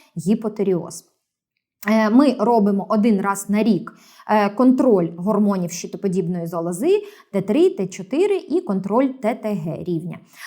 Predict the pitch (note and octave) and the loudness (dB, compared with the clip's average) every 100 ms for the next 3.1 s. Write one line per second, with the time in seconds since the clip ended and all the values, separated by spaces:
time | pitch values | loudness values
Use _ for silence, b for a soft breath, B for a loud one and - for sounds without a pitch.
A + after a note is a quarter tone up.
0 | B A3+ A3+ A3+ A3+ A3 - B3 C4+ C#4+ | B 4 6 6 2 -2 -6 0 2 6
1 | F4+ F4+ - D4+ D4+ - E4 C#4 B3 C4+ | 4 4 -4 -4 -6 -2 0 2 0 -2
2 | C4+ D4+ C#4 G#3 G3+ A3 A3 A#3 A3+ G4 | -4 0 4 4 2 0 0 -2 -4 -2